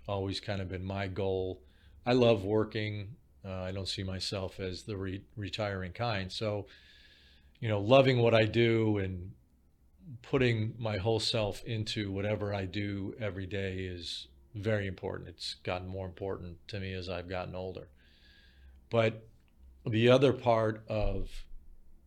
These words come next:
being excited about the work you do is, is being cognizant and aware of the journey. You know, we live in the moment. We can have our eyes on a future state, and that can be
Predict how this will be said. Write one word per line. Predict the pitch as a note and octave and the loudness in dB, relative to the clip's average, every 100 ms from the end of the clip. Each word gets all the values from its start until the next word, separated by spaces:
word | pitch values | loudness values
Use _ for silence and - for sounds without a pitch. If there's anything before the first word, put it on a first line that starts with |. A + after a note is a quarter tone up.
| - - | -20 -8
being | G#2+ A#2 A2 | 0 2 2
excited | G2+ - A2+ G#2+ G#2 | 0 4 6 6 2
about | G2 G2 - | -2 -4 -4
the | |
work | F2+ G2 G2+ - | -4 -2 -2 -4
you | F#2+ | -8
do | E2+ G#2+ G#2 F#2+ | -4 -2 -2 -2
is, | F2+ - - - - - - - - | -4 -6 -8 -18 -20 -20 -20 -20 -6
is | G#2+ | -4
being | G2 C#3 D3 C#3+ | -2 2 4 4
cognizant | - - C3 C#3 A#2+ G2 G#2+ F#2+ G2 - - - | 0 -2 0 2 0 0 -2 -2 -4 -10 -16 -8
and | G#2+ | -6
aware | G2 F#2+ A2+ A#2 G#2+ G2 F#2+ F#2 - - _ - | -4 -2 2 2 2 0 -2 -6 -14 -20 _ -4
of | G#2+ G2+ | -2 -2
the | G2+ | -4
journey. | F#2 G2+ F#2 E2+ - _ - - - - - _ - - | -4 -4 -4 -8 -14 _ -20 -20 -20 -20 -20 _ -20 -8
You | G#2+ | -4
know, | G#2 | -2
we | G2+ | 0
live | G2+ A2 C3 C#3 A#2+ - - - | 2 6 8 8 4 -6 -18 -4
in | B2 A#2 | -2 0
the | A2 | 0
moment. | G#2 G2 F2 - _ _ - - - - - - - - - _ _ _ - | -2 -2 -6 -12 _ _ -20 -20 -20 -20 -20 -20 -20 -20 -20 _ _ _ -2
We | A#2+ | 0
can | A#2+ A#2+ | 4 4
have | B2+ B2 | 6 6
our | A#2 A2+ | 4 4
eyes | A2+ A#2+ A#2+ G#2 | 4 6 6 4
on | G#2+ | 0
a | G2+ | -4
future | - A#2 - G2+ | -2 -2 0 -2
state, | - A2 G2 F2 | -2 0 0 -2
and | F#2+ | -6
that | G2 G#2+ | -4 -4
can | - G#2 | -4 -4
be | F#2+ G2+ G2+ F#2+ G2+ | -4 -2 -2 -4 -6